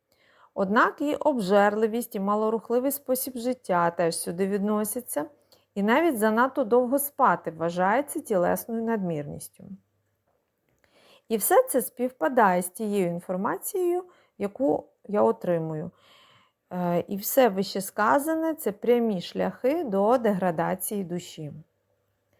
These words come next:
Під номером три — почуттєві помисли та спокуси. Мова йде про спокуси плоті, звабні видовища, розмови, дотики і таке інше.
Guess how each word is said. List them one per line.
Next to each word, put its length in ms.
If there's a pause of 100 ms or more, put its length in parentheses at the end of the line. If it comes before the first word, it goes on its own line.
(320)
Під 160
номером 440
три — 360
почуттєві 760
помисли 640
та 160
спокуси. 720 (800)
Мова 260
йде 200
про 220
спокуси 600
плоті, 720 (480)
звабні 540
видовища, 840
розмови, 800
дотики 680
і 60
таке 300
інше. 440